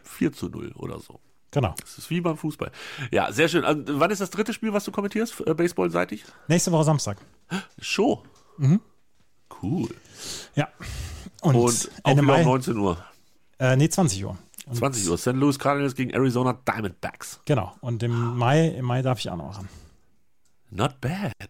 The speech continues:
Speaker 2: Mhm.
Speaker 1: Das freut mich sehr. Aber es
Speaker 2: Ja.
Speaker 1: ist natürlich ein Scheißspiel. Warum, warum hast du nicht San Francisco Giants gekriegt?
Speaker 2: Das weiß ich nicht.
Speaker 1: Ah, weil die nicht um die vernünftige Uhrzeit spielen wahrscheinlich.
Speaker 2: Wahrscheinlich, ja.
Speaker 1: Ja, ja, ja. Sehr gut, sehr gut. Ich verstehe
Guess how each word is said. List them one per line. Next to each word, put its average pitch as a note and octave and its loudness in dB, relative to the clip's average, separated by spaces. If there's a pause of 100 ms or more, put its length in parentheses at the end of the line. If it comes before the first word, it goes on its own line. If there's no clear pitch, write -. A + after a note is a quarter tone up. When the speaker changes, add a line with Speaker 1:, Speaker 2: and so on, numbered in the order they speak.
(120)
Speaker 2:
Mhm. C3+ 2 (500)
Speaker 1:
Das C3 -8
freut - -2
mich F3 -8
sehr. - -10 (380)
Aber A2+ 2
es A#2+ 2
Speaker 2:
Ja. C3+ 2
Speaker 1:
ist C3 -4
natürlich C3+ -6
ein - -8
Scheißspiel. C3+ -6
Warum, A2+ 0
warum D3 0
hast D3+ -4
du C3 -4
nicht C3 -6
San C3 -4
Francisco C3 -8
Giants A#2+ -4
gekriegt? - -14 (420)
Speaker 2:
Das C3+ 0
weiß D#3 2
ich F#2+ -8
nicht. - -8 (380)
Speaker 1:
Ah, E2+ -10 (220)
weil F2+ -8
die F#2 -8
nicht F#2+ -12
um G2+ -8
die F#2+ -8
vernünftige G2 -8
Uhrzeit - -8
spielen - -12
wahrscheinlich. - -18
Speaker 2:
Wahrscheinlich, A#2+ -4
ja. G2+ -6
Speaker 1:
Ja, - -14 (220)
ja, - -20 (160)
ja. - -6
Sehr C#3 4
gut, B2+ -2
sehr G#2 0
gut. G2+ -4
Ich - -2
verstehe G3 0